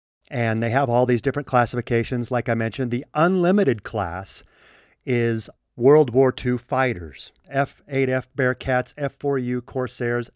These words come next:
uh, Hawker Sea Furies, P fifty-one Mustangs, all highly modified. Unlimited means you can do anything to them,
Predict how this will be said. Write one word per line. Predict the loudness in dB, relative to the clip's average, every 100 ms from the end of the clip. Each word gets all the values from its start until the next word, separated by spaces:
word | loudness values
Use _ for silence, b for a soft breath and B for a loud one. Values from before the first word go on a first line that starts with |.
| -12
uh, | -8 -4 -4 -6 B B B
Hawker | 0 0 2 -2
Sea | -2 -6
Furies, | -6 -2 0 0 -2
P | -6 -6
fifty-one | -8 -8 -6 -4 -4
Mustangs, | -4 -6 -6 -4 -4 -6 -10 -16 B B B B
all | 4 6 4
highly | 2 -6 -6 -2 0 0 -2 -4
modified. | -4 0 0 0 -4 -6 -4
Unlimited | 2 4 4 4 2 2
means | -2 0 -2
you |
can | -4 -2
do | 0 0
anything | 0 -2 -4 -6 -8 -8 -8 -6 -8 -10
to | -8
them, | -6 -8 -12